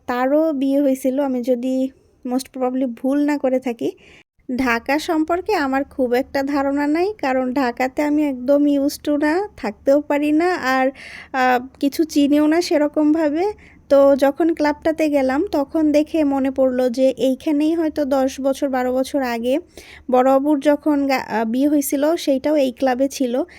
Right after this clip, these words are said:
আর আজকে হচ্ছে প্রেমা আপুর গায়ে হলুদ হচ্ছে সেই একই ক্লাবে। তো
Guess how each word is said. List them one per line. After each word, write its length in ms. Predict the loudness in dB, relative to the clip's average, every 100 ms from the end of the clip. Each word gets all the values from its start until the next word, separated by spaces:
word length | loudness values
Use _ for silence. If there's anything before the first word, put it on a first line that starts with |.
| -20 -20
আর 440 | -6 -2 2 2 0 -2
আজকে 380 | -6 -4 0
হচ্ছে 340 | 0 -2 -4 -4
প্রেমা 420 | 0 0 0 -2
আপুর 460 | -4 -2 0 0 -4 -16 _ -4
গায়ে 200 | 0 2
হলুদ 280 | 2 0 0
হচ্ছে 360 | -2 -2 -6
সেই 200 | -2 -2 -2
একই 340 | -4 -4 -6
ক্লাবে। 380 | -2 -2 0 -2 -4 _ -20 -20 -20 _
তো 80 | -2